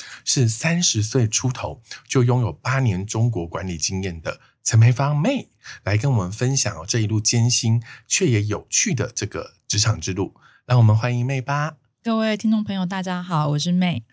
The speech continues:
Speaker 1: 那是不是啊，要先请这个妹跟我们分享一下，诶，当初为什么你要跑去中国发展？然后你又是从事怎么样的行业的？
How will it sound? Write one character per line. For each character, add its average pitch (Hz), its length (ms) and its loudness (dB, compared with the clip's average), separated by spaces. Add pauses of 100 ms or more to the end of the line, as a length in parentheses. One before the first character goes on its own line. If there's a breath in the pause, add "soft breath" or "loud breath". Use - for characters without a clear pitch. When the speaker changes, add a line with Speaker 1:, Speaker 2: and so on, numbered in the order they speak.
(580 loud breath)
Speaker 1:
那 120 540 0
是 - 160 2
不 165 120 0
是 147 140 2
啊， 117 200 2
要 127 140 0
先 123 200 0
请 90 240 -2
这 80 80 -8
个 98 140 -4
妹 104 240 -2
跟 107 180 -2
我 101 80 -2
们 82 180 -6
分 104 220 -2
享 80 240 -4
一 85 40 -10
下， - 160 -4
诶， 143 80 -2
当 156 200 -2
初 170 140 -2
为 156 80 2
什 131 100 0
么 92 80 -2
你 90 60 -2
要 98 100 0
跑 87 200 -6
去 98 160 -10
中 98 340 -4
国 76 240 -10
发 85 320 -6
展？ - 220 -6 (340 loud breath)
然 98 140 -2
后 131 100 4
你 101 80 0
又 101 160 -2
是 113 140 -2
从 85 260 -6
事 98 160 0
怎 78 180 -4
么 78 60 -10
样 87 180 -6
的 80 80 -8
行 71 280 -12
业 76 160 -10
的？ - 100 -20